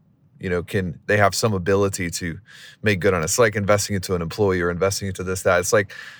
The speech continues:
my, investing into a team member is not really generosity for me, because at some point or another, they are, they're an investment for me. But when you,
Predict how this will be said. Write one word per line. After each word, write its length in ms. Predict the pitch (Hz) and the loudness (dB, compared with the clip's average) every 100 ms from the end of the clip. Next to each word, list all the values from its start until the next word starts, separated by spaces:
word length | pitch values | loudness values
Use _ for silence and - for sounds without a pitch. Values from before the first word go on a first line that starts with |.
| - | -4
my, 100 | 135 139 | 0 2
investing 460 | 135 165 196 139 | 2 2 0 -2
into 260 | 110 101 98 | -2 2 2
a 60 | |
team 180 | 92 127 | 2 2
member 200 | 110 92 | 2 2
is 120 | 92 | 2
not 200 | 123 127 | 2 2
really 220 | 113 127 104 | 2 2 2
generosity 720 | 95 90 90 117 - 95 - | -2 0 2 2 -2 -10 -12
for 160 | 92 | -10
me, 140 | 87 82 | -8 -8
because 420 | 92 92 90 - - - - | -2 0 0 -6 -18 -6 0
at 140 | 104 | 2
some 240 | - 139 | 2 0
point 240 | 135 131 104 | 2 2 2
or 80 | 92 | 2
another, 460 | 92 95 80 85 - - - _ | 2 2 2 -2 -10 -20 -20 _
they 220 | 110 113 107 | 2 4 6
are, 320 | 98 92 80 | 4 2 0
they're 140 | 107 101 | 2 2
an 60 | |
investment 560 | 90 92 104 - 76 - _ _ | 2 0 0 0 -8 -16 _ _
for 180 | - | -12
me. 200 | 80 - - _ _ _ - _ _ 110 | -10 -12 -16 _ _ _ -20 _ _ 2
But 240 | 123 120 | 2 2
when 160 | 131 131 | 0 2
you, 300 | 160 185 | 0 0